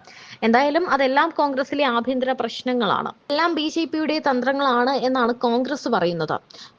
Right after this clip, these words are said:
താൻ അടിയുറച്ച കോൺഗ്രസുകാരനാണെന്ന് ഡി കെ ശിവകുമാർ വീണ്ടും പറയുന്നുണ്ട്. രണ്ടായിരത്തി ഇരുപത്തെട്ടിലെ നിയമസഭാ തിരഞ്ഞെടുപ്പിൽ പാർട്ടി വീണ്ടും വിജയിപ്പിക്കാൻ പ്രതിജ്ഞാബദ്ധനാണെന്നും ശിവകുമാർ പറയുന്നു. രാജ്യദ്രോഹികളായ ഡി എം കെയെ നമുക്ക് തമിഴ്നാട്ടിൽ നിന്ന് തൂത്തെറിയണം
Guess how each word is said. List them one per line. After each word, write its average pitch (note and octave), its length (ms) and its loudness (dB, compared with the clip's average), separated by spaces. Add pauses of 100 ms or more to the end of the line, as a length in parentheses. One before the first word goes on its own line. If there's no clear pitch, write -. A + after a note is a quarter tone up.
താൻ A#3+ 180 2
അടിയുറച്ച D#4 480 0
കോൺഗ്രസുകാരനാണെന്ന് D4 1040 0
ഡി B3 260 0
കെ C#4 100 -2
ശിവകുമാർ B3 540 2
വീണ്ടും A#3 400 0
പറയുന്നുണ്ട്. A3 540 2 (440)
രണ്ടായിരത്തി C#4 440 2
ഇരുപത്തെട്ടിലെ D#4 500 -2
നിയമസഭാ C4+ 600 0
തിരഞ്ഞെടുപ്പിൽ B3 540 0
പാർട്ടി C4 340 0
വീണ്ടും B3+ 360 0
വിജയിപ്പിക്കാൻ B3+ 640 0
പ്രതിജ്ഞാബദ്ധനാണെന്നും B3 1160 0
ശിവകുമാർ A3 520 -2 (100)
പറയുന്നു. D3+ 340 -4 (680)
രാജ്യദ്രോഹികളായ D#4+ 1080 4
ഡി D4 120 -2
എം D4 180 -2 (100)
കെയെ D4 160 0
നമുക്ക് C4+ 340 -2
തമിഴ്നാട്ടിൽ C4+ 580 2
നിന്ന് C4 160 4 (120)
തൂത്തെറിയണം C4 640 2